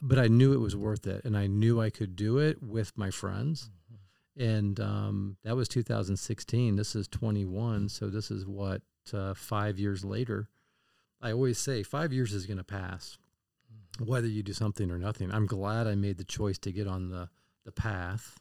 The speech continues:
Speaker 2: Mm-hmm.
Speaker 1: um, to be able to find out who I was and then to examine my role as husband, father. I just said in group supervision today,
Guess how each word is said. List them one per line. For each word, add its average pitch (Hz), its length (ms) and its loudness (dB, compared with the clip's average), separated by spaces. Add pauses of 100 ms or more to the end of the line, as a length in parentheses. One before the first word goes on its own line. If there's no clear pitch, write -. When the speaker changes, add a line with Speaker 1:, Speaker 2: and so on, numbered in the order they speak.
Speaker 2:
Mm-hmm. 85 800 -20
Speaker 1:
um, 98 520 -4
to 117 100 -2
be 101 160 2
able 98 200 0
to 98 80 -2
find 95 380 -2
out 92 320 -2 (180)
who 110 160 -2
I 98 100 0
was 95 520 -4
and 98 140 2
then 104 140 4
to 117 160 -2
examine 98 680 0
my 101 180 -6
role 98 340 -2
as - 80 -6
husband, 90 640 -6
father. 90 520 -6
I 104 80 -2
just 104 160 -4
said 110 160 2
in 101 140 2
group 107 180 -2
supervision 117 540 0
today, 92 320 -4